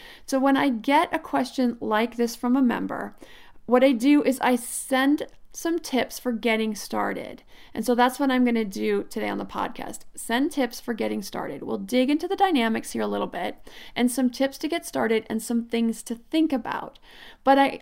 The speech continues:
also usually recommend in these types of scenarios that if the parent is still struggling after getting these tips, and most will, 'cause this is a, there's a lot in here to unpack,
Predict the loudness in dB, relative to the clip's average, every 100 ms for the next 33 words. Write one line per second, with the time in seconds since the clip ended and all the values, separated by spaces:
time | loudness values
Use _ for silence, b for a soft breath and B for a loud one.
0 | 2 2 2 0 2 4 4 2 2 2
1 | 0 -2 -2 -2 -2 -2 -2 -2 -2 -2
2 | 0 0 0 -8 -8 -6 -4 -2 -2 -4
3 | -8 -6 -8 -4 0 0 -2 -6 -2 -2
4 | -2 -4 -4 -4 -4 -6 -4 -2 0 0
5 | 0 -2 B B B B -2 2 2 2
6 | 0 2 2 2 -2 -2 0 0 -2 -4
7 | 0 2 2 0 -2 0 0 -2 -4 -2
8 | -2 0 0 -2 -4 -4 -2 0 -2 -4
9 | -4 -4 -2 -2 -4 -8 -8 -6 -6 -6